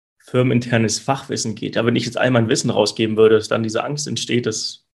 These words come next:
Konkurrenten das kopieren können. Und hier geht's ja, sag ich mal, stumpf gesagt um Mitarbeiterbenefits. Wie kann es sein, dass ein Unternehmen Angst davor hat, seine Mitarbeiterbenefits zu kommunizieren?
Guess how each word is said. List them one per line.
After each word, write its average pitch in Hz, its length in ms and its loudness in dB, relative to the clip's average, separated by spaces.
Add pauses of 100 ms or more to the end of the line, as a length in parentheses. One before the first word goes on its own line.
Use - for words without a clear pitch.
Konkurrenten 117 380 0
das 110 140 0
kopieren 147 340 -2
können. 104 360 -8 (440)
Und 107 60 -14
hier 110 100 -2
geht's 123 200 2
ja, 113 220 6
sag 110 160 4
ich 113 60 0
mal, 107 380 2
stumpf - 400 -2
gesagt 113 400 0
um 110 100 -6
Mitarbeiterbenefits. 113 1160 -4 (920)
Wie 113 80 -4
kann 117 160 2
es 113 80 0
sein, 117 300 6
dass - 540 2
ein 110 100 -2
Unternehmen 110 420 2
Angst 135 320 0
davor 120 280 0
hat, 113 120 0
seine 104 180 -4
Mitarbeiterbenefits 107 1040 -4
zu - 120 -12
kommunizieren? 107 760 -12